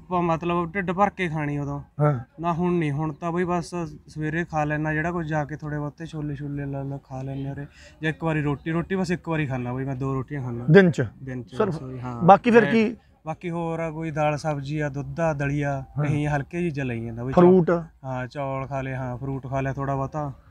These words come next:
Speaker 2: ਅ, ਮਟਨ, ਚਿਕਨ ਜਾਂ ਅੰਡੇ?
Speaker 1: ਨਾ, ਚਿਕਨ ਚੁਕਨ ਨਹੀਂ ਖਾਂਦਾ।
Speaker 2: ਬੰਦ ਆ ਜੀ?
Speaker 1: ਹਾਂ, ਉਹ ਨਹੀਂ ਖਾਂਦਾ।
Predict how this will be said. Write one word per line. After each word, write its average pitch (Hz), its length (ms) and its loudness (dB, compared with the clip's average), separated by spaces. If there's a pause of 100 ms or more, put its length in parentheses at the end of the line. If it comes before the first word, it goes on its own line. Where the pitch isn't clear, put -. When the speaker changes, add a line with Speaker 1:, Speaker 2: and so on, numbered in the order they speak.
(280)
Speaker 2:
ਅ, 160 40 8
ਮਟਨ, 165 380 8
ਚਿਕਨ 165 380 0
ਜਾਂ 160 220 4 (300)
ਅੰਡੇ? 156 400 4
Speaker 1:
ਨਾ, 156 240 -4
ਚਿਕਨ 156 300 -8
ਚੁਕਨ 151 220 -8
ਨਹੀਂ 131 100 -10
ਖਾਂਦਾ। 117 200 -12
Speaker 2:
ਬੰਦ 180 220 8
ਆ 202 40 8
ਜੀ? 202 220 4
Speaker 1:
ਹਾਂ, 123 160 -8
ਉਹ 123 120 -14
ਨਹੀਂ 131 100 -14
ਖਾਂਦਾ। 110 220 -16